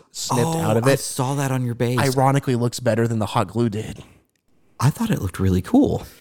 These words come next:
Speaker 1: It is kinda cool. The glue
Speaker 2: That's,
Speaker 1: did not. The
Speaker 2: that's
Speaker 1: glue looked
Speaker 2: hilarious.
Speaker 1: absolutely awful.
Speaker 2: Okay. Well, cool, man. So, and, and by the way, you now have two Heresy armies if you decided you wanted to get crazy.
Speaker 1: I do have an Age of Sigmar army now with the, with the demons as well, which is part of my
Speaker 2: The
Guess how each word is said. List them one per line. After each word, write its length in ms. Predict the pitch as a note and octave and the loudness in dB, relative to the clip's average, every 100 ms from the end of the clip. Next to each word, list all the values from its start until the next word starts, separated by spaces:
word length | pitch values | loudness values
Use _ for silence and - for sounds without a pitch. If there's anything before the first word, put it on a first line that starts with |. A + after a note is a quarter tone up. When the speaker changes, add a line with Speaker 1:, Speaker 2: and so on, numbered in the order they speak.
| - - | -18 -4
Speaker 1:
It 100 | E3+ | -2
is 120 | A#3+ | -2
kinda 280 | - C#3 A2+ | -2 -4 -2
cool. 300 | - A2+ F2+ | 0 0 0
The 100 | A2+ | -2
glue 180 | A#2+ A2 | -2 0
Speaker 2:
That's, 140 | G2+ | -2
Speaker 1:
did 20 | |
not. 240 | F2+ A#1 - | -6 -10 -12
The 60 | - | -10
Speaker 2:
that's 60 | A2 | -2
Speaker 1:
glue 140 | A2 | 0
looked 180 | G2 F#2 | 0 -2
Speaker 2:
hilarious. 180 | F2 F2+ | -2 -4
Speaker 1:
absolutely 380 | F#2 - D2+ C#2 | -2 0 0 0
awful. 340 | G#1 - E2+ G#2+ - - _ _ _ _ - | -2 -2 -2 -4 -8 -18 _ _ _ _ -10
Speaker 2:
Okay. 300 | F#2+ - D#3 F3 _ | -8 -6 -8 -12 _
Well, 180 | B2 E3 - | -8 -8 -10
cool, 220 | - C4 | -4 -2
man. 280 | B2+ - B2 | -2 -4 -6
So, 400 | - F#2+ F#2+ F2 - _ _ - | -2 -2 -2 -6 -12 _ _ -6
and, 260 | A#2 A2 - | -2 -2 -2
and 220 | G#2 F2+ | -6 -4
by 160 | G#2+ A#2+ | -4 -2
the 100 | G2+ | -4
way, 400 | F2 G2 C#3 F2 | -6 -4 -4 -4
you 420 | G2 A2+ F2+ F#2 | -6 -8 -8 -4
now 140 | F#2 | -4
have 240 | F#2 F2 - _ | -2 -4 -8 _
two 320 | - F4+ B3+ | 0 0 0
Heresy 500 | - - E2 F3 E2+ | -6 -10 -8 -8 -8
armies 300 | F2 F2 A2 | -6 -6 -4
if 120 | F#2+ F2 | -6 -8
you 100 | D#2+ | -10
decided 440 | F2 E2 F2 F2+ | -8 -8 -8 -8
you 120 | F2 | -8
wanted 260 | F2 F2 F2 | -6 -6 -4
to 200 | F2 F2+ - _ - - - _ | -6 -6 -10 _ -20 -20 -20 _
get 200 | - A2+ | -6 -6
crazy. 500 | - G#2 G2 G2 A2+ | -4 -4 -4 -4 -4
Speaker 1:
I 140 | C3+ A#2 | -4 -4
do 260 | B2 C#3 | -2 2
have 200 | F3+ D#3+ | 4 4
an 120 | D3 C3+ | 2 2
Age 240 | C3+ C3 | 0 0
of 80 | A#2+ | -2
Sigmar 420 | - - F3 C#3 | -2 -4 0 0
army 320 | G2+ A2+ G#2 | 2 0 -2
now 320 | F#2+ F#2+ F#2+ G2 | -4 -4 -4 -4
with 400 | E2+ G#2 G#2 - | -4 -6 -6 -10
the, 80 | G#2 | -12
with 320 | G2+ A2+ A2 | -4 -4 -2
the 80 | G#2+ | -4
demons 420 | A2 G#2+ G#2 G#2 | -2 -2 -2 -2
as 140 | G2+ | -4
well, 320 | A2 A2+ F2 | -2 0 0
which 240 | F2 F#2+ - | -2 -4 -4
is 220 | G2 A2 | -6 -6
part 480 | - - - D#3 D3+ | -12 -20 -4 -2 0
of 80 | C3+ | 0
my 100 | |
Speaker 2:
The 60 | A2 | -2